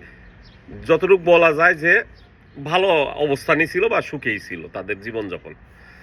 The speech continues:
তো এর মাঝে কাল হয়ে ঢুকছে, তার বিপদ হয়ে ঢুকছে, এই যে নতুন একজনের এ কাজ দিছে। কিভাবে কাজ দিছে? রেস্টুরেন্টে একসময় একটা লোকের প্রয়োজন ছিল।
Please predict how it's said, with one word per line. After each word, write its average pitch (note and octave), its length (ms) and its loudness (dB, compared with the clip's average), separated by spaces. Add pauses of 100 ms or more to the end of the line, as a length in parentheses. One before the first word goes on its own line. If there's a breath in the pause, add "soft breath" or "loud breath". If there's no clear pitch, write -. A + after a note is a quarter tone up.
(380 loud breath)
তো A#2 200 -2
এর E3 240 2
মাঝে C#3 500 0 (1080)
কাল C3 280 -2
হয়ে C3+ 220 2
ঢুকছে, C3+ 360 -6
তার A#2+ 160 -4
বিপদ C#3+ 360 -4
হয়ে C#3 160 2
ঢুকছে, - 480 -4 (100)
এই E3 160 -6
যে D#3+ 160 -4
নতুন E3 340 -4
একজনের B2+ 440 0
এ B2+ 160 2
কাজ B2 220 -2
দিছে। E2 320 -16 (100)
কিভাবে F3 280 -2
কাজ F#3 180 -4
দিছে? F3 280 -12 (480 soft breath)
রেস্টুরেন্টে F3+ 420 0
একসময় E3 380 0
একটা D3 180 -4
লোকের F3 300 -2
প্রয়োজন A#2+ 360 -8
ছিল। D2+ 240 -18